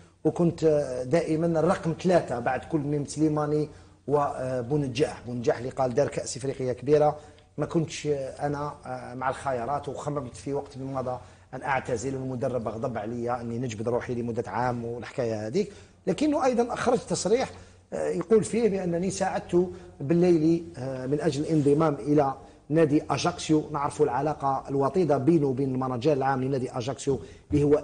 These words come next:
ابن جون ميشيل كافالي، دوك ما على بالناش لا داه تانيك ل-، البرست، ل-، ل-، من برست إلى أجاكسيو بدون ما تلقى هو أيضا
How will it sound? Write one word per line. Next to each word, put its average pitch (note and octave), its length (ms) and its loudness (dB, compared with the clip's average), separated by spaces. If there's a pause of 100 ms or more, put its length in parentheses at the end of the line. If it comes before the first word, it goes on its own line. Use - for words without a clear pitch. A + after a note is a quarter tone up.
ابن D#3+ 300 4 (120)
جون D#3 200 4
ميشيل D3 280 2
كافالي، B2+ 600 2 (440)
دوك A2 80 -10
ما B2 60 -2
على A#2+ 100 -2
بالناش D#3+ 280 -2
لا D#3 80 4
داه B2 200 2
تانيك A#2 380 -6
ل-، A2+ 160 -4 (840)
البرست، C3+ 460 -2
ل-، A#2+ 480 -2
ل-، A2 320 -4
من A#2+ 200 -2
برست C#3 320 2
إلى A#2+ 320 -4
أجاكسيو D#3 460 -4
بدون F3+ 260 0
ما F3 260 -2
تلقى D#3+ 300 -6
هو C#3+ 220 0
أيضا D3 340 0